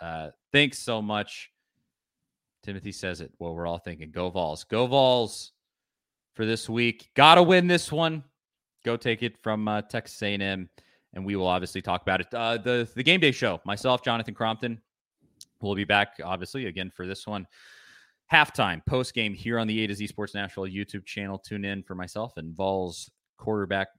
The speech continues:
former Vols quarterback Jonathan Crompton. We'll be talking about the game there at halftime, post-game. Tune in on YouTube. That's pretty much it.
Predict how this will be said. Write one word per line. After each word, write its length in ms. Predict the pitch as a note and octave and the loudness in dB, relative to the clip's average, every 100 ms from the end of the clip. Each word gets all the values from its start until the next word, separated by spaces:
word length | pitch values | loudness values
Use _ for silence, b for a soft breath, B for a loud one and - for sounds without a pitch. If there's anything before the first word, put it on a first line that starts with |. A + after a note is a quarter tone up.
| _ | _
former 240 | C#3+ A2+ | -8 -6
Vols 320 | G2 G2 F2+ - | -2 -2 -2 -6
quarterback 440 | G#2+ G2 F#2+ F2+ | -10 -8 -8 -8
Jonathan 400 | G2+ F2+ F2+ F2+ | -10 -10 -12 -16
Crompton. 420 | - G2+ G#2 A2+ G#2+ | -10 -12 -10 -12 -10
We'll 120 | F#2+ | -12
be 120 | F2+ | -14
talking 480 | - F2 F2 F2+ D#2+ b b b - | -6 -6 -6 -10 -10 b b b -6
about 300 | F2 G#2 G#2 | 2 4 4
the 80 | F2+ | -2
game 320 | F#2+ F#2 F2 | 0 -2 -4
there 500 | F2+ F2+ F2+ F2 - _ _ - | -4 -2 -2 -4 -8 _ _ -14
at 60 | |
halftime, 540 | F2 E2+ - E2+ E2 D#2+ _ | -6 -8 -6 -6 -6 -10 _
post-game. 680 | - D#2+ - E2+ D#2+ D#2 D2+ _ _ | -10 -10 -8 -6 -4 -6 -14 _ _
Tune 220 | - E2+ | -8 -6
in 380 | D#2 D#2 D#2 D#2 - | -4 -4 -6 -12 -12
on 240 | E2 D#2+ C#2+ | -10 -10 -10
YouTube. 800 | D2 D#2 - D#2 D2+ D2+ D2+ C#2+ D2 G#2 | -10 -10 -10 -12 -10 -10 -12 -14 -16 -10
That's 380 | A2+ G3 A3+ | 6 8 8
pretty 220 | - E3+ B2+ | 6 6 6
much 320 | G#2+ - G#2 | 4 2 2
it. 400 | G2 F#2+ - | 2 2 -6